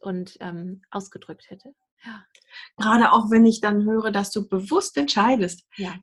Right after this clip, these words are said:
Speaker 2: die Webseite passt jetzt nicht rein, die schiebe ich nach hinten. Ähm, ich denke mal, dass wenn man durch und durch chaotisch wäre, würde man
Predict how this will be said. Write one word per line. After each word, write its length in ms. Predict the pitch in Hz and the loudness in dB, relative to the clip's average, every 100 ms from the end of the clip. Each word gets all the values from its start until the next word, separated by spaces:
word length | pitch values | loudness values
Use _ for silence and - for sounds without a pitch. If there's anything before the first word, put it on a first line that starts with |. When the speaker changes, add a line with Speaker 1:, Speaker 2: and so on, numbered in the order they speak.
| - | -2
Speaker 2:
die 140 | 226 | 2
Webseite 540 | 214 240 - 233 240 233 | 4 2 2 0 0 -4
passt 280 | 226 226 - | -6 -6 -8
jetzt 200 | 208 180 | -8 -10
nicht 160 | 180 | -4
rein, 260 | 202 269 349 220 | 0 0 0 -4
die 100 | 202 | -6
schiebe 400 | - 208 214 - | -4 -4 -2 -4
ich 200 | 208 214 | -6 -4
nach 160 | 196 | -2
hinten. 460 | 208 233 - 185 190 - - _ 196 | -2 -2 -2 -4 -4 -16 -20 _ 0
Ähm, 260 | 208 208 - | 4 4 0
ich 260 | - - _ 214 | -8 -10 _ -2
denke 260 | 240 262 | 2 2
mal, 300 | 240 233 233 | 2 2 0
dass 400 | 220 214 - - _ _ _ | -4 -8 -12 -16 _ _ _
wenn 280 | - 226 220 | -8 -2 0
man 280 | 214 214 | 0 -2
durch 200 | 220 226 | -6 -8
und 80 | 214 | -8
durch 140 | 220 - | -10 -6
chaotisch 480 | - 247 302 302 | -4 -2 -2 0
wäre, 240 | 339 349 277 | 0 0 2
würde 220 | 247 247 | 4 4
man 420 | 240 240 233 233 | 4 4 2 0